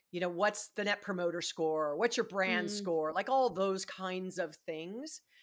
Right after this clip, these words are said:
Speaker 1: But I feel like we miss a lot of the human aspect of it in K P Is. To me, it feels very sort of cold and analytical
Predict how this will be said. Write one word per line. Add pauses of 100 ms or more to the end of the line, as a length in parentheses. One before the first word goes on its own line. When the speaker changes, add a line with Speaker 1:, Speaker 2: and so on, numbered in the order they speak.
(760)
Speaker 1:
But
I
feel
like
we
miss
a
lot
of
the
human
aspect
of
it
in
K
P
Is.
To
me,
it
feels
very
sort
of
cold
and
analytical